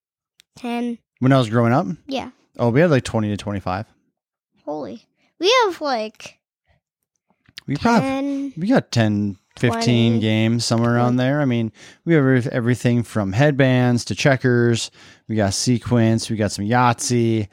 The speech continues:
Speaker 1: We got checkers.
Speaker 2: M-, beat the parents.
Speaker 1: Beat the, we played that two nights ago.
Speaker 2: We
Speaker 1: That
Speaker 2: did.
Speaker 1: was so fun.
Speaker 2: <laughs> I know, right? I think
Speaker 1: That
Speaker 2: that
Speaker 1: was, like, the funnest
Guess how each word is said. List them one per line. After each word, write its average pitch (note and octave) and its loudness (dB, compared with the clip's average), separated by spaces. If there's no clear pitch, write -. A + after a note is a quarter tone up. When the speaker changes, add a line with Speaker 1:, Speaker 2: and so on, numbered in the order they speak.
Speaker 1:
We B3+ -6
got G#3+ 0
checkers. G3+ -6
Speaker 2:
M-, G#2+ -2
beat B2+ 2
the A#2+ 0
parents. B2 0
Speaker 1:
Beat D4 0
the, C4+ -2
we G4+ 4
played B3 -2
that G3+ -6
two A3 -6
nights G#3+ -10
ago. A3 -10
Speaker 2:
We C3 2
Speaker 1:
That - 2
Speaker 2:
did. A3 4
Speaker 1:
was G#3+ -2
so G3+ -6
fun. - -14
Speaker 2:
<laughs> - -
I C3+ 2
know, G#2 -2
right? F#2+ -8
I D#3 2
think F#3+ -2
Speaker 1:
That D#4 4
Speaker 2:
that - 4
Speaker 1:
was, A#4+ 0
like, A4 -2
the D4+ -8
funnest B3+ -10